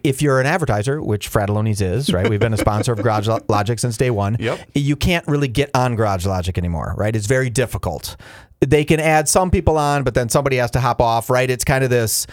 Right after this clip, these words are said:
Speaker 1: it's a little, it, it's a very wanted spot. So in turn, um, the, the powers that be says, "Hey, Reavers, like, why don't you do an hour with Frattalone so we can sell more time?"
Speaker 2: Sure.
Speaker 1: Right? And they do that. So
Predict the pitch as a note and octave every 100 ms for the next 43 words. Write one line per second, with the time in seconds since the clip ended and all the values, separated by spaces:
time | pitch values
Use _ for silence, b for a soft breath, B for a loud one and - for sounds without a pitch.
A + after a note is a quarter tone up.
0 | B B D#3+ E3+ E3+ E3+ E3+ D#3+ D#3+ -
1 | D#3+ D#3+ D#3+ D#3+ C3 C3+ C3+ C3 A2 -
2 | - A2+ F#2 - B B B - F3 D#3
3 | E3 C#3+ E4 F4+ D#3 B2 C3 B B B
4 | _ C#3+ C3+ D3 C#3 D3 C#3+ D3+ - F3
5 | C#3 C#3 B3+ D4+ C3+ A#2+ A#2 - - A3+
6 | G3 F3+ F4 G#3 A#2+ D3+ - - B -
7 | D#3+ A3+ D#4+ A3 F#3 E3+ D3+ D3+ D3+ -
8 | B3 G4 F#3 C3+ C#3+ D3+ C#3 C#3 D#3+ C#3+
9 | E3 F3 B3 E4+ - - - C#4+ - C#3+
10 | A3+ F3+ E3 E3+ E3+ F#3 G2+ - -